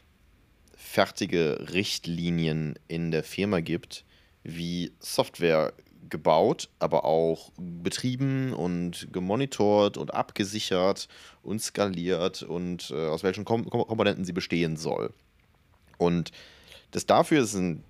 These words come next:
dediziertes Team gibt, nämlich dieses Plattform Engineering Team, was mehr oder weniger sowas wie Templates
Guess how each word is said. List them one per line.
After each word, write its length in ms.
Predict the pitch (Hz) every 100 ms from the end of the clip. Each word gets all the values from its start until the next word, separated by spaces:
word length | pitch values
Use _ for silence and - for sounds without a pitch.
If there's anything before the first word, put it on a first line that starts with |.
| -
dediziertes 440 | 92 87 85 78
Team 240 | - 113 113
gibt, 180 | 156
nämlich 180 | 101 87
dieses 200 | 80 76
Plattform 320 | - - 110
Engineering 440 | - 82 78 78 78
Team, 220 | - 98
was 160 | - 101
mehr 180 | 127
oder 160 | 160 123
weniger 240 | 113 123
sowas 260 | 113 104 98
wie 100 | 85
Templates 960 | - 110 143 147 82 80 76 - -